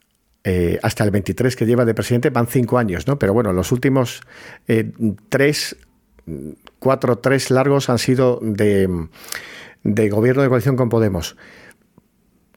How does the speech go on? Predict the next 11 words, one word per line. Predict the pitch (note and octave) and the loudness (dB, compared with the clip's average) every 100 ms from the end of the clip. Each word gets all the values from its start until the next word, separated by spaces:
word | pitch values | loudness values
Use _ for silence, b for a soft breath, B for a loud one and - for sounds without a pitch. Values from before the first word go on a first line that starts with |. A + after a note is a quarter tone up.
| - - _ _ - | -20 -20 _ _ 0
No | A#2+ C#3+ | 2 2
se | - F3 | 2 2
ha | |
roto | E3 D#3 B2 | 2 2 0
España | - - B2 G#2+ F2+ - _ _ _ _ _ | 0 0 0 0 -4 -8 _ _ _ _ _
con | - B2 A#2 | -2 2 2
el | A2 G#2+ | 2 2
pesoe | G#2+ A2 C3+ | 0 0 2
de | A#2+ A2+ | 2 2
Pedro | A#2 G2+ | 0 -2
Sánchez. | - E2 - - - | -6 -8 -12 -20 -20